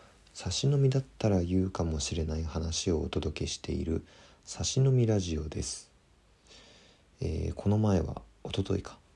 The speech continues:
一昨日はですね、ほぼ毎日更新しているこの差し飲みラジオ、二週間ぐらいで毎日更新終わるよという話をしました。えー、後でちょっと紹介できればという、思うんですけれど、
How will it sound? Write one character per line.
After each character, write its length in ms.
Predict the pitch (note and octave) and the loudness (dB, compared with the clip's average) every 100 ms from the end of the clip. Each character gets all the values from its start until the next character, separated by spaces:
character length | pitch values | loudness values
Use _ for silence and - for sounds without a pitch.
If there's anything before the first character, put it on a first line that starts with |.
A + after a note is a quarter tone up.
| _ | _
一 120 | G2+ G#2+ | -10 0
昨 120 | A2 | 4
日 80 | G2 | 4
は 80 | |
で 100 | - | 2
す 140 | F2+ - | -6 -10
ね、 160 | - - _ _ _ _ _ - _ _ _ _ _ _ | -10 -12 _ _ _ _ _ -20 _ _ _ _ _ _
ほ 140 | - G#2 | -4 2
ぼ 180 | F#2+ - - | 2 0 -2
毎 160 | F2 D#2+ | -2 0
日 240 | E2+ - | -2 -6
更 220 | - D#2+ | -4 -4
新 240 | D#2 D2+ C#2+ | -2 -2 -4
し 80 | |
て 160 | - D#2+ | -4 -2
い 100 | D2 | 0
る 240 | D2 D2 - - | 0 -2 -4 -16
こ 140 | - | -4
の 140 | D#2 C#2+ | -4 -4
差 160 | - D#2 | -6 -6
し 100 | - | -4
飲 100 | D#2 | -2
み 120 | D#2 | 0
ラ 80 | D#2 | -2
ジ 160 | D2+ | -2
オ、 120 | C#2+ - _ _ _ - | -4 -4 _ _ _ -6
二 100 | E2 | -4
週 220 | G#2+ G#2 | -2 -2
間 220 | - G#2+ | 0 2
ぐ 100 | A2 | 4
ら 100 | G#2+ | 2
い 60 | F#2 | 2
で 80 | |
毎 200 | F2+ F#2 | 0 2
日 240 | F#2+ F#2 - | 2 0 -2
更 220 | - G2+ | -2 -2
新 340 | - D#2 D2 - | 0 -4 -4 -2
終 80 | D#2+ | 2
わ 140 | E2+ | 2
る 100 | A2+ | 2
よ 260 | A2+ A2+ A2 | 0 0 -2
と 120 | A2 | -2
い 100 | D2 | -4
う 40 | C#2 | -4
話 440 | - D#2 - - | -6 -10 -6 -2
を 140 | C#2+ - - - - - | -2 -4 -14 -20 -20 -20
し 180 | - - | -10 -2
ま 140 | D#2 D#2 | 2 2
し 160 | - | 0
た。 280 | - D2 C#2 - - - - _ _ - | 0 -2 -2 -8 -20 -20 -20 _ _ -4
え 360 | D#2 D2+ C#2+ - | -2 -2 -4 -4
ー、 40 | |
後 120 | - | 4
で 80 | F2 | 4
ち 100 | - | 4
ょ 40 | |
っ 20 | E2 | -2
と 80 | |
紹 180 | D#2+ D#2+ | 0 0
介 160 | D#2 D#2+ | 2 0
で 140 | D#2+ | 0
き 100 | - | 0
れ 80 | - | 0
ば 100 | D2 | -2
と 140 | - | -4
い 80 | E2+ | -6
う、 180 | C#2+ C#2 - | -4 -6 -6
思 220 | E2 D#2 D#2 | 0 2 2
う 20 | |
ん 40 | |
で 80 | D2+ | 0
す 100 | - | -8
け 100 | - | -8
れ 60 | |
ど、 100 | - | -8